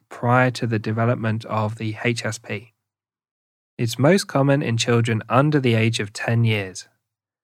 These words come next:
The four classic features to remember are purpura, which occur in a hundred percent of children, joint pain,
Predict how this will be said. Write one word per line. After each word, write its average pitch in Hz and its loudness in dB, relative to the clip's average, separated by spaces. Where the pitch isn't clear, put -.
The 113 -2
four 190 4
classic 165 0
features 143 2
to - -2
remember 110 2
are 104 -4
purpura, 113 0
which 117 -2
occur 113 0
in 110 0
a 107 -2
hundred 151 2
percent 117 -4
of 113 -12
children, 107 -4
joint 165 2
pain, 113 0